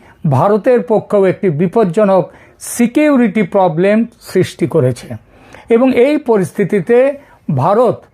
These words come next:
মানবিক বিপর্যয় রুখতে, শরণার্থী সংকটের হাত থেকে নিজেদের দেশকে রক্ষা করতে এবং, আহ, যে সিকিউরিটির দৃষ্টি দিয়ে, ভারতের নিরাপত্তার দৃষ্টি দিয়ে তারা ভারতে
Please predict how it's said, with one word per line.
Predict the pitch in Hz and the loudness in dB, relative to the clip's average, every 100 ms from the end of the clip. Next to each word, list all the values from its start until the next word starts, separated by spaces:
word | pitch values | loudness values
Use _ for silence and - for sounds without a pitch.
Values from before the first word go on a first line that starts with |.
| _ - - | _ -20 -6
মানবিক | 180 175 202 214 226 175 | -2 0 0 2 0 0
বিপর্যয় | 151 190 208 196 175 202 | 0 0 0 0 0 2
রুখতে, | 190 185 - 208 | 0 -2 -2 -2
শরণার্থী | 185 185 175 185 190 208 | 0 -2 0 0 0 -2
সংকটের | 175 - 175 175 170 180 | -2 -2 -2 0 0 2
হাত | 156 170 - | 2 -2 -4
থেকে | 185 185 | -4 0
নিজেদের | 170 156 170 170 | 0 0 0 0
দেশকে | 147 160 - 180 | 0 -2 0 0
রক্ষা | 185 190 220 | 0 0 -2
করতে | 202 214 - 233 233 480 | 0 -2 0 0 0 -2
এবং, | 214 226 277 170 127 - - - - - - | 0 2 2 0 -6 -20 -20 -20 -20 -20 -10
আহ, | - 202 190 185 180 180 | -2 0 2 2 0 -2
যে | 147 190 180 | -2 0 -2
সিকিউরিটির | - 240 320 294 277 262 226 | -2 0 2 2 0 0 0
দৃষ্টি | 180 214 - 233 | 0 -2 -2 -2
দিয়ে, | 190 208 | 2 2
ভারতের | 185 147 190 190 190 | 2 0 0 0 0
নিরাপত্তার | 190 214 220 240 - 208 170 | 2 0 0 -2 0 0 0
দৃষ্টি | 175 - 196 | -2 -2 -2
দিয়ে | 196 233 | 0 0
তারা | 233 175 196 | 0 0 0
ভারতে | 135 160 170 165 208 | 0 0 0 0 0